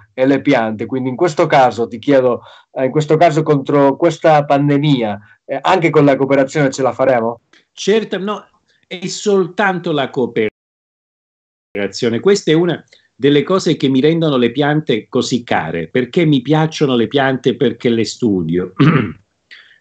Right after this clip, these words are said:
Speaker 2: perché nelle piante la cooperazione è sempre molto più forte della competizione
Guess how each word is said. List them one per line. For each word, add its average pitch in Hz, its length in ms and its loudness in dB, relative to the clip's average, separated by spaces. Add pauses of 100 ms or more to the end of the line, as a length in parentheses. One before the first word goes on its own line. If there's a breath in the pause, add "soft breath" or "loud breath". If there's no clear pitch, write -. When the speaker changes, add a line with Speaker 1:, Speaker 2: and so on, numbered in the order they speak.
(100)
Speaker 2:
perché 165 220 2
nelle 185 320 4
piante 170 720 -2
la 147 340 0
cooperazione 143 1500 -2
è 143 140 -2
sempre 202 920 -2
molto 175 760 0
più 147 220 -4
forte 160 720 -2
della 127 320 0
competizione 120 1400 -2